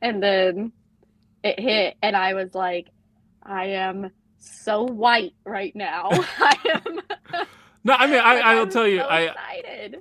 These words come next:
Speaker 2: so I turned to, uh, Liam from Comic Book. Um, he was sitting right behind me, and I turned to him, and I was like,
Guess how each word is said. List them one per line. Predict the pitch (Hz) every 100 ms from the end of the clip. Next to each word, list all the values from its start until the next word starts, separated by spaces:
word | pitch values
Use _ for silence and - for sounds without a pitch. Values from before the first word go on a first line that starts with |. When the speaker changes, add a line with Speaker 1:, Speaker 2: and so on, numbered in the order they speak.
| _
Speaker 2:
so | - 190
I | 170 185
turned | 185 202 190 180
to, | - 170 156 151 147 127
uh, | 127 127
Liam | 127 151 151 110
from | 101 104
Comic | 101 123 120 90
Book. | 87 87 -
Um, | - 98 92 90 90 _ _ _ _
he | 143
was | 127
sitting | 135 117
right | 113 107
behind | 98 113 110 104
me, | 90 85 - _ _ _ 101
and | 98 95 98 95 95 95 92 90 _ _ _ -
I | 110 117
turned | 170 165
to | 160
him, | 180 151
and | 120
I |
was | 120 110
like, | 107 98